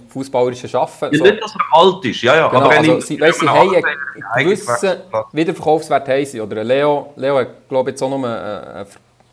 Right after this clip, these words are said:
Speaker 1: einen Vertrag, ähm, bis in Sommer, ähm, eine
Speaker 2: Mhm.
Speaker 1: Option, ich, ich weiss nicht genau. Auf jeden Fall, ja, dort ist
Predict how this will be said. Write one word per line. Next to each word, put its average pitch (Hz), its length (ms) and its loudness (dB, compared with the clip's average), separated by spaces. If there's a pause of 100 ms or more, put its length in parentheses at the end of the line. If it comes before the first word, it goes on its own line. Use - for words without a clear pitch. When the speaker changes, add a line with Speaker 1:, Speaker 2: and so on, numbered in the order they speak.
(400)
Speaker 1:
einen - 80 -20
Vertrag, 120 640 0
ähm, 107 400 -6
bis 120 200 -10
in 117 60 -10
Sommer, 151 400 -2 (160)
ähm, 107 540 -10 (420)
eine 117 180 -2
Speaker 2:
Mhm. 120 120 0
Speaker 1:
Option, 139 380 0
ich, 117 120 -8
ich 101 140 -12
weiss 135 220 -4
nicht 139 120 -10
genau. 131 280 -4 (260)
Auf - 80 -12
jeden 117 100 0
Fall, 110 100 -2
ja, 120 120 2
dort 123 240 0
ist - 340 -16